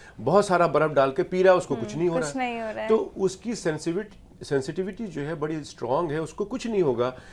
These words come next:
Speaker 1: लेकिन उसको भी थोड़ा बहुत एहतियात करना चाहिए कि
Speaker 2: हम्म।
Speaker 1: किसी वक्त उसको प्रॉब्लम हो सकती है। तो मैं समझता हूँ कि हर आदमी को इंडिविजुअल तौर पे पता होना चाहिए कि वो कितना गर्म पी सकता है,
Speaker 2: हम्म।
Speaker 1: चाय या सूप या जो भी गर्म चीज़ें,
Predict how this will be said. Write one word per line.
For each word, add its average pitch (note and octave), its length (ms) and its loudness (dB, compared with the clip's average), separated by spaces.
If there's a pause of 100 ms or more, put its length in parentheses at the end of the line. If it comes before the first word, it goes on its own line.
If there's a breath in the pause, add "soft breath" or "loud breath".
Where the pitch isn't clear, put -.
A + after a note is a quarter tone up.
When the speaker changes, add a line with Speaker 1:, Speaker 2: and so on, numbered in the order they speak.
(180 loud breath)
Speaker 1:
लेकिन F#3 260 6
उसको - 360 0
भी G3+ 180 -4
थोड़ा C#3+ 280 -2
बहुत D#3 240 -2
एहतियात B2 420 0
करना A#2 220 -4
चाहिए A#2 380 -4
कि F#3+ 180 -4
Speaker 2:
हम्म। G3 220 -10 (160)
Speaker 1:
किसी F3+ 200 -2
वक्त F3+ 140 0
उसको - 180 -4
प्रॉब्लम A#2+ 380 0
हो G#2+ 140 -4
सकती G2 400 -12
है। F#2+ 140 -8 (500 soft breath)
तो F3 140 8
मैं D#3 220 6
समझता G3+ 400 -2
हूँ D#3+ 160 -2
कि F#3 100 0
हर E3+ 260 -6
आदमी C#3+ 480 -2
को E3 260 -4
इंडिविजुअल C3 640 0
तौर C#3 280 -2
पे C3+ 140 -6
पता G#2+ 280 -6
होना E3+ 300 -2
चाहिए B2 520 0 (360 loud breath)
कि D#3+ 240 2
वो D3 280 0
कितना D#3 400 4
गर्म D3 280 6
पी B2+ 240 -4
सकता C3 360 -2
है, C#3+ 360 -4
Speaker 2:
हम्म। G3+ 380 -8
Speaker 1:
चाय C3+ 360 6
या B2+ 320 4
सूप C3+ 420 -2
या B2+ 100 4
जो C3 180 0
भी D#3+ 100 2
गर्म B2+ 260 4
चीज़ें, B2+ 340 -2